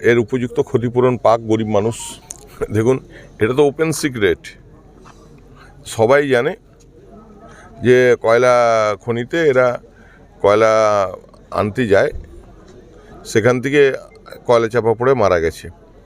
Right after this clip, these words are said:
কারণ বিধায়ক কেন বলছেন আমি জানি না, সত্যকে তিনি কেন ঢাকতে চাইছেন আমি জানি না। শাক দিয়ে তো মাছ ঢাকা যায় না। যাই হোক, হ্যাঁ, আমরা কিন্তু গরিব মানুষের ক্ষতিপূরণের দাবি জানাচ্ছি।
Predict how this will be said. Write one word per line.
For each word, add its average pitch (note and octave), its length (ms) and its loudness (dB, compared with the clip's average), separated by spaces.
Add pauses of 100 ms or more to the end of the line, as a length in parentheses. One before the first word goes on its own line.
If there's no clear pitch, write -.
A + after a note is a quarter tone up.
(440)
কারণ G2 120 -4
বিধায়ক A#2+ 360 2
কেন C3 300 -2
বলছেন A#2 340 -2
আমি B2+ 140 -2
জানি A2 220 2
না, B2+ 120 -2
সত্যকে B2 540 -4
তিনি A#2+ 300 -4
কেন A2+ 180 0 (640)
ঢাকতে A#2+ 400 -4
চাইছেন A#2+ 380 0
আমি G2+ 160 -2
জানি E2 240 -4
না। - 360 -20 (400)
শাক G2+ 280 -2
দিয়ে A2+ 220 -6
তো B2+ 120 -2
মাছ G2+ 240 0
ঢাকা A#2 280 0
যায় F#2+ 220 0
না। F#2 420 -2 (760)
যাই G2+ 220 4
হোক, D3+ 200 0 (920)
হ্যাঁ, G#2+ 320 0 (280)
আমরা C3+ 340 0
কিন্তু D3+ 340 -4
গরিব B2 300 0
মানুষের B2 340 -2
ক্ষতিপূরণের A#2 680 -2
দাবি G2 220 0
জানাচ্ছি। A#2 440 -2